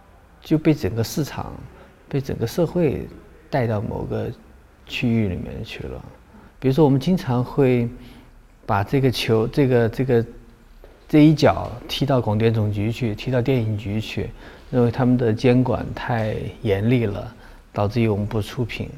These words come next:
实际上我觉得好像不是这样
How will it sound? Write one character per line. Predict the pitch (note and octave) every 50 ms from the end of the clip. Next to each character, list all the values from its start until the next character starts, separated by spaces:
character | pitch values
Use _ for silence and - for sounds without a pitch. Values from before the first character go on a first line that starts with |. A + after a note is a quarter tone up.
| - - - - - - - - - - - - - - - - -
实 | - - - F3
际 | F#3
上 | F#3+ F#3 F3+ F3 D#3 D3 C#3+ C#3
我 | B2 A#2+ A2+
觉 | G#2+ - B2 A#2+
得 | D3
好 | D3 - - G#2+
像 | G2+ - A#2+ A2+ A2+ A2 - - - - - -
不 | - - A#2+ C3+
是 | - - E3 D3
这 | - A2 G2
样 | F#2 F#2 -